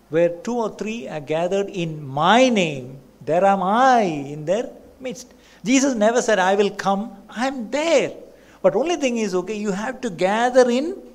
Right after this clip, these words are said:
the name of Jesus. So my question to you is, okay, in your home, in your family, are you gathering in the name of Jesus? When you come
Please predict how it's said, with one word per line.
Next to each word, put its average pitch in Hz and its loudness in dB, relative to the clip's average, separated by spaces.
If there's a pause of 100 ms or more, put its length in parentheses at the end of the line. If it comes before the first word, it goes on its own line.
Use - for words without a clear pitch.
(400)
the 196 -2
name 226 -2
of 214 -4
Jesus. 240 -4 (300)
So 254 0
my 262 2
question 240 -2
to 208 -8
you 214 -4
is, 160 -2
okay, 190 -8
in 214 -6
your 226 -4
home, 185 -6 (180)
in 202 -14
your 226 -10
family, 220 -6 (600)
are 240 4
you 311 2
gathering 202 -2 (100)
in 220 -6
the 208 -2
name 233 -4
of 131 -2
Jesus? 240 -4 (1800)
When 180 0
you 202 2
come 208 0